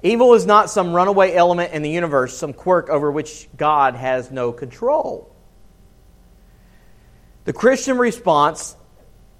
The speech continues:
to the problem of evil is called theodicy. Theodicy.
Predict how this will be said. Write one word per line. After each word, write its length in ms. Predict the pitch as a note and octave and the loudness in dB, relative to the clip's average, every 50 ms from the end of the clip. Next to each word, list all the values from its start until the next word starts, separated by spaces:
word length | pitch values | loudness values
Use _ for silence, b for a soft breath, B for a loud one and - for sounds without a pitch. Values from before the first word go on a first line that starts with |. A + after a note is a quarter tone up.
| - - _ - - - - - - _ - - - - - - _ _ | -20 -20 _ -20 -20 -20 -20 -20 -20 _ -20 -20 -20 -20 -20 -20 _ _
to 120 | - G3 | -2 0
the 100 | F#3 F3+ | 0 0
problem 320 | F3 F#3 G3 G3 G3 F#3+ F#3 | 2 6 6 6 6 6 2
of 100 | E3+ E3 | 0 0
evil 220 | E3+ D#3+ E3+ E3+ | 0 2 2 0
is 100 | D#3+ E3 | 0 -2
called 380 | - - E3 D#3 D3+ C#3+ - - | -2 0 2 2 2 2 -2 -10
theodicy. 720 | - D3+ D3+ C#3+ C3+ C#3 C#3 C3+ B2+ - - A2 F#2+ G2 - _ _ _ _ _ _ _ | -8 -4 0 2 2 2 2 0 -4 -8 -16 -20 -20 -20 -20 _ _ _ _ _ _ _
Theodicy. 640 | _ D3 C3+ C3 B2 B2 A2+ A2 - - - - | _ -6 -2 -2 -2 -2 -2 -6 -14 -20 -20 -20